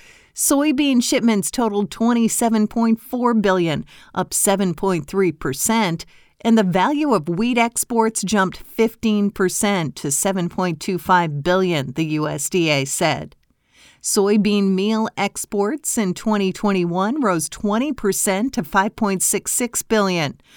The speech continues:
The value of soybean oil shipments, however, fell almost eight percent to nine hundred eight point five million dollars, the government said.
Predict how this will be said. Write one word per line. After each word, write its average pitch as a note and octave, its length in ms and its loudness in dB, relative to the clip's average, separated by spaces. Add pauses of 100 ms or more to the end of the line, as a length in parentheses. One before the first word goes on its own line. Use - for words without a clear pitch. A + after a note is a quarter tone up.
(340)
The F3 80 0
value F3+ 420 2
of C3+ 100 -2
soybean F#3 600 2 (100)
oil A3 300 2
shipments, G#3+ 540 0
however, G#3 500 2
fell D#3 640 0
almost F3 440 0
eight F3 220 -2
percent G#3+ 580 -2 (380)
to E3 140 -6
nine F#3 400 0
hundred F#3+ 340 2
eight F3+ 220 0
point F3+ 280 -2
five F#3 360 4
million E3+ 420 0
dollars, C3+ 560 -4
the E3+ 140 -6
government C#3+ 500 -2
said. - 460 -2